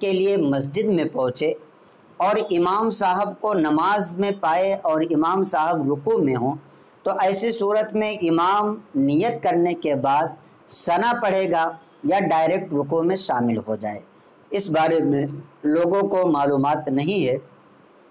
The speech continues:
तो इंशाअल्लाह तबारक व ताला आपकी मालूमात में इजाफ़ा किया जाएगा।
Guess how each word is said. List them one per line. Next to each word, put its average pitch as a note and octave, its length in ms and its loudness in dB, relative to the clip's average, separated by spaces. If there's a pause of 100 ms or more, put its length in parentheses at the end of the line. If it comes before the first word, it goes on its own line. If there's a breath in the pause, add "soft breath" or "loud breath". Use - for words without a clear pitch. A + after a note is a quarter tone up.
(420 loud breath)
तो G#3 60 0
इंशाअल्लाह G#3 500 2
तबारक E3+ 420 0
व D#3 60 0
ताला D#3+ 280 0
आपकी E3 500 0
मालूमात C3+ 600 0
में F3+ 180 -2
इजाफ़ा A2 460 -4
किया G2+ 280 -8
जाएगा। F#2+ 380 -12